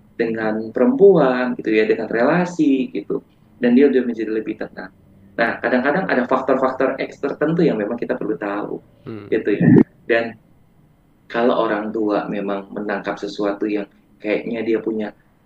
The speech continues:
Speaker 1: pemikiran yang khusus, yang berbeda banget, yang cukup agak-agak riskan, resiko, ya, mungkin perlu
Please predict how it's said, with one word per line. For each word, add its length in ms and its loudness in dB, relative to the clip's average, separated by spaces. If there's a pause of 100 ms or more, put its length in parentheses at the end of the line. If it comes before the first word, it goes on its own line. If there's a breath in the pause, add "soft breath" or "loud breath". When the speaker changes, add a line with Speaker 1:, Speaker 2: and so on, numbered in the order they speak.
(420)
Speaker 1:
pemikiran 640 2
yang 220 -6
khusus, 640 -2
yang 440 -2 (120)
berbeda 840 -2
banget, 460 -6 (180 loud breath)
yang 240 -2
cukup 480 -2
agak-agak 800 -4
riskan, 500 -2
resiko, 960 0 (460)
ya, 320 -2 (160)
mungkin 320 0
perlu 480 4